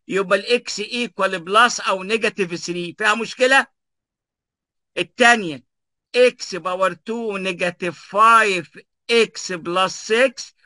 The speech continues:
ونخليها بتساوي زيرو، نعمل لها فاكتورايزيشن. ها، ممكن نفكترها ولا مش ممكن؟ قولوا لي يلا. ها، حد يقول لي نعملها ايه؟ يلا، هتقول له ايه؟ اكس باي اكس. ادي نعمل كده، اكس،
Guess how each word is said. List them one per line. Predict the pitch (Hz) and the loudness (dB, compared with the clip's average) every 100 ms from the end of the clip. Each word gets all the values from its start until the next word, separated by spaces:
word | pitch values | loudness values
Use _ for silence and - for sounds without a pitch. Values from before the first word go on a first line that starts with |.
| - | -10
ونخليها | 160 160 175 190 208 | -6 -4 -4 0 -2
بتساوي | 202 - 214 208 | -2 -2 0 0
زيرو، | 175 190 208 170 - - - | -4 -4 -2 -2 -6 -18 -10
نعمل | 170 175 180 185 | -2 0 0 2
لها | 214 208 | 2 2
فاكتورايزيشن. | 214 214 - 208 202 180 220 226 208 151 139 _ _ _ _ _ - | 0 -2 -2 -2 -2 0 2 2 2 -6 -12 _ _ _ _ _ -2
ها، | 202 220 202 151 | 2 4 2 -2
ممكن | 180 220 - 202 | -4 -4 -4 -6
نفكترها | - 180 - 233 233 | -4 -4 2 4 4
ولا | 226 208 | 2 0
مش | 196 - | -2 -4
ممكن؟ | 233 247 - 175 | -2 -2 -4 -10
قولوا | 196 214 262 233 | -6 -2 0 0
لي | 196 | 2
يلا. | 240 226 175 214 247 | 2 2 0 4 4
ها، | 214 - _ _ _ _ _ _ - 277 - _ _ _ _ _ _ _ _ _ _ 190 | 2 -4 _ _ _ _ _ _ -20 -18 -18 _ _ _ _ _ _ _ _ _ _ -6
حد | 240 240 | -4 -2
يقول | 226 262 | 2 2
لي | 233 | 2
نعملها | 208 196 247 208 | -8 -4 -2 2
ايه؟ | 226 233 220 | 4 6 6
يلا، | 233 226 160 | 4 2 -6
هتقول | - 165 240 226 | -6 -6 -2 0
له | 220 | 4
ايه؟ | 220 226 240 | 4 4 2
اكس | 254 254 202 | 2 0 -4
باي | 208 214 226 | 0 0 -2
اكس. | 196 - | -6 -6
ادي | 175 170 | -6 -4
نعمل | 196 190 160 | -6 -6 -6
كده، | 170 170 208 | -6 -6 -2
اكس، | 240 247 - - | 0 0 -6 -14